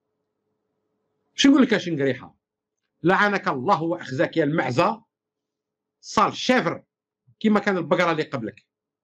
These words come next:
Ce qui se passe au niveau de, de, de nos frontières,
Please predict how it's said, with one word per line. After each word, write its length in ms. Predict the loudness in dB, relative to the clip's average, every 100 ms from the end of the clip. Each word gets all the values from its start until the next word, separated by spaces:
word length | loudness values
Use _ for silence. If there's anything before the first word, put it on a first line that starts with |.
| _ _ _ _ _ _ _ _ -10
Ce 120 | -2
qui 140 | 0
se 60 | 2
passe 200 | 0 2
au 80 | 2
niveau 220 | 4 2
de, 100 | 2
de, 400 | 0 -2 -2 0
de 100 | 2
nos 120 | 2
frontières, 520 | 2 0 2 0 0